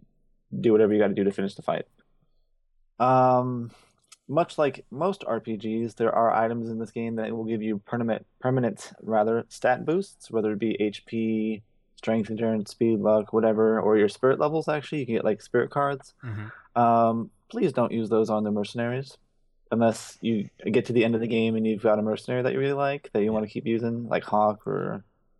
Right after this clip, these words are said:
Speaker 2: Yep.
Speaker 1: Peppy or whatever the hell. Uh, just use it on Chesney or Media, because otherwise you're wasting them.
Speaker 2: Okay.
Speaker 1: Um, because a lot of characters will join your party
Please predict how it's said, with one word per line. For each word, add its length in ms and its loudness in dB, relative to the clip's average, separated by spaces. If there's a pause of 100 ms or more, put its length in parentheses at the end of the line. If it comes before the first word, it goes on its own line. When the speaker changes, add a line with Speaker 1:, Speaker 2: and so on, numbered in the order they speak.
(220)
Speaker 2:
Yep. 200 -20
Speaker 1:
Peppy 400 0
or 100 4
whatever 220 2
the 80 -4
hell. 400 0 (220)
Uh, 460 4
just 200 0
use 200 4
it 60 2
on 400 2 (100)
Chesney 360 0
or 80 0
Media, 380 0 (340)
because 380 -2
otherwise 440 4 (100)
you're 100 2
wasting 320 2
them. 220 -6 (800)
Speaker 2:
Okay. 180 -20 (380)
Speaker 1:
Um, 720 2 (560)
because 500 0
a 720 4
lot 360 2
of 100 0
characters 560 -2
will 180 -2 (120)
join 180 -2
your 100 -2
party 580 -2